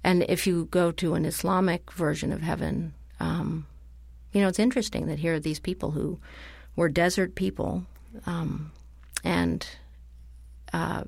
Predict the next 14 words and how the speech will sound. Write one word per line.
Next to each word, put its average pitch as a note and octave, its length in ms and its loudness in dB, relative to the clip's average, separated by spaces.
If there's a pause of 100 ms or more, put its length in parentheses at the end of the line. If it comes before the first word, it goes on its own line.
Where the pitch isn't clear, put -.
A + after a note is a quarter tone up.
(120)
strictly F#3 540 0
segregated D#3 840 -2 (520)
genders, - 580 -2 (500)
sexes - 480 -4
from D#3 240 -6
each D3 160 -4
other, - 320 -4 (100)
and E3 380 -2 (100)
didn't F3 220 2
allow E3+ 320 0
alcohol. - 560 -2 (640)
And D#3+ 340 0
heaven F#3+ 400 2
is, E3+ 520 0